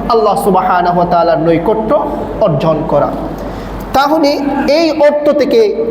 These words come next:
আমরা একটা জিনিস পাই, এই কুরবান করা হচ্ছে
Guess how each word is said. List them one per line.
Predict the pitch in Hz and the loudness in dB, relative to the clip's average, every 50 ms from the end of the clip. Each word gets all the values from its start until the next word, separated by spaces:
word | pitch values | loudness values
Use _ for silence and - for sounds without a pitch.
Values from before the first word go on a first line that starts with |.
| - - - - | -4 -4 -4 -2
আমরা | 214 208 214 208 214 220 | -2 -2 0 2 0 0
একটা | 220 220 240 285 302 - - - 247 233 | 0 0 0 0 0 -2 -2 0 0 2
জিনিস | 185 208 208 208 220 214 - - - - | 2 2 2 2 2 2 0 -4 -4 0
পাই, | 208 202 220 254 294 - - - - - - - - - - - - - - - - - - - | 0 2 2 2 0 0 -2 -4 -6 -6 -6 -6 -6 -6 -6 -8 -8 -10 -10 -10 -10 -10 -4 -2
এই | 269 269 262 247 269 269 | 0 0 0 0 -2 0
কুরবান | 262 262 254 233 202 196 214 240 277 320 330 330 254 | 2 2 2 4 4 2 2 2 2 2 2 0 0
করা | - 302 294 294 | 2 2 2 4
হচ্ছে | 277 277 277 277 277 277 302 311 320 302 | 4 2 2 2 0 0 0 0 0 0